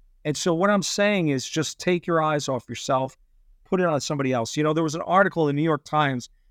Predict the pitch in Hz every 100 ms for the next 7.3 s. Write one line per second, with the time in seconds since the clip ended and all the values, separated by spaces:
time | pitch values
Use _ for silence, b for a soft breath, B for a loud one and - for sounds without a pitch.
0 | _ - 139 143 170 - 180 180 156 143
1 | 139 131 135 143 139 131 - 135 127 -
2 | 143 147 123 117 - 120 127 156 175 131
3 | 131 117 127 139 139 151 131 - _ _
4 | - 151 143 135 127 123 127 123 120 120
5 | - 135 123 117 110 107 _ _ _ -
6 | 143 175 196 - 190 160 175 160 - 156
7 | 139 120 113